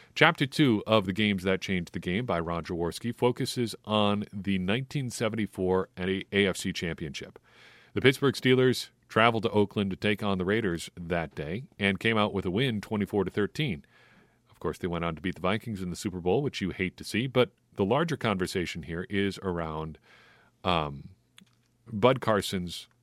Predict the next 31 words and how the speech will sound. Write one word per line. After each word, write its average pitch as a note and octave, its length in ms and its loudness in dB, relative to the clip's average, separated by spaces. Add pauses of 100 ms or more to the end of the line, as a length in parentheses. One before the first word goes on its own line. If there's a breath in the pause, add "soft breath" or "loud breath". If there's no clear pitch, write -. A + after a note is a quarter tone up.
(800)
cover G#2 180 2
two F#2 160 -2
defense. - 500 -10 (1000)
This E3+ 220 2
discussion G#2+ 600 2
is G#2 300 2
covered G#2 560 0
at G2 220 0
a F#2 80 -4
lot F#2 320 2
more F#2 420 0
length F#2 680 -4
and F2+ 220 -2
a E2+ 80 -4
lot F#2 240 -2
more F#2 160 0
depth F#2 580 -4
in G#2 120 0
a F#2 40 2
book G2+ 340 0 (100)
called F#2+ 400 2 (100)
The F#2+ 80 -2
Last F2+ 400 -2
Headbangers G#2+ 580 0
by F2 140 -2
Kevin F2+ 320 -4
Cook. - 240 0
We G#2 80 0
have E2 100 0
recommended F2+ 460 -2
it F#2 100 -6